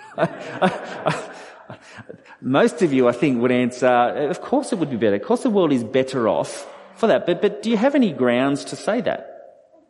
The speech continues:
Do you have any grounds to say that? Um,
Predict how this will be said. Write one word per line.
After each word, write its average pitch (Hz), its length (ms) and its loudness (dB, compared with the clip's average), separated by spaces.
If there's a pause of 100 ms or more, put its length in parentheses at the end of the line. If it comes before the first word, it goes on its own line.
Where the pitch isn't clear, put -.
(180)
Do - 180 -20
you 170 80 -10
have 208 80 -4
any 220 120 -2
grounds 139 420 -4
to - 140 -12
say - 260 -6
that? - 160 -10 (640)
Um, - 560 -14